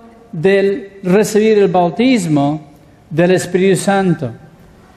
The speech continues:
Y la otra es la pregunta del reino de Dios, ¿cuándo vendría? Ahora, aquí vamos a ver el fruto de ser lleno del Espíritu Santo.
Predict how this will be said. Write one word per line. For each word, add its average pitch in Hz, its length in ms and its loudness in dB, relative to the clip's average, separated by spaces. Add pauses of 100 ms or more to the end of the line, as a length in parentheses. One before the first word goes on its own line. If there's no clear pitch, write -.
(220)
Y 220 420 -2
la 202 160 2
otra 247 240 0
es 214 100 -2
la 226 140 0
pregunta 202 600 2
del 180 200 0
reino 196 560 -2
de 180 100 2
Dios, 175 260 0
¿cuándo 180 300 0
vendría? 165 480 0 (600)
Ahora, 151 560 -2 (2000)
aquí 262 380 2
vamos 262 400 2
a 233 60 4
ver 196 500 0 (960)
el 208 220 2
fruto 202 800 -2 (680)
de 175 180 2
ser 180 300 0
lleno 208 260 2
del 190 120 2
Espíritu 185 400 0
Santo. 170 420 0